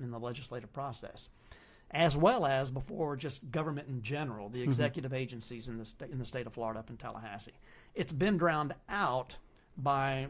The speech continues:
Speaker 1: what I'm calling the dark money, uh, special interest contributions that are being literally laundered.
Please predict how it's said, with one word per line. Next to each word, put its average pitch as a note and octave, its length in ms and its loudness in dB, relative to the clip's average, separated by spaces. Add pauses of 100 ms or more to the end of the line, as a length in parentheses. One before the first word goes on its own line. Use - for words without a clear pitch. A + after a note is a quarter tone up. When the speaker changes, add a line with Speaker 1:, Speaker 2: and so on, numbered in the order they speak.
(100)
Speaker 1:
what C3 140 -2
I'm D3 240 0
calling C#3+ 320 -2
the B2 80 -4
dark D3+ 400 0
money, C#3 540 -2 (520)
uh, C3+ 240 -4
special D3+ 460 0
interest C3+ 260 -8
contributions C3 960 -6 (380)
that C#3 160 -4
are C3+ 60 0
being C3+ 380 0
literally D3+ 460 4
laundered. C3 800 2